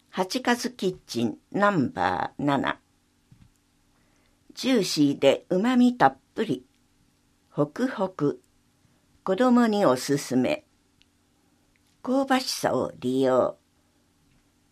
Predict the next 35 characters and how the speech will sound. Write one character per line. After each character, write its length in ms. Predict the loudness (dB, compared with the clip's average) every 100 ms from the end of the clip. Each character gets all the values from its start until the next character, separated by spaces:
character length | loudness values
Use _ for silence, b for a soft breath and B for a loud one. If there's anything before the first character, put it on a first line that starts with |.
| _ _ _ _ _ _ _ _ _ _ _
食 280 | -6 -6 -6 _
感 220 | 0 2
が 160 | 0 0
楽 220 | 0 0
し 380 | -2 0 0 0
い 80 | -12 _
じ 140 | -4
ゃ 60 | 0
が 200 | 2 2
い 140 | 2
も 160 | 0 -2
と 240 | 2 2
ひ 200 | 2 -10
き 160 | -4 -2
肉 300 | -2 2 6
の 280 | 6 4 -2 _
パ 100 | -2
リ 140 | -2
パ 220 | -4 -4
リ 240 | -2 -2 -2
チ 160 | -2 2 2 -2
ー 20 |
ズ 120 | -4
焼 260 | -2 -2 -4
き。 280 | -6 -6 -6 _ _ _ _ _ _ _ _ _ _ _ _ _ _ _ -10
材 340 | -4 0 0
料 440 | 2 4 4 2 -6 _
四 160 | 0 4
人 360 | 6 6 4
分。 320 | 2 -2 -2 -8 _ _ _ _ _ _ _ _ _
牛、 440 | -2 0 2 0 -2
豚、 460 | -8 -6 2 2 0
ひ 160 | -14 -8
き 160 | -2
肉 480 | 2 2 2 -2 -2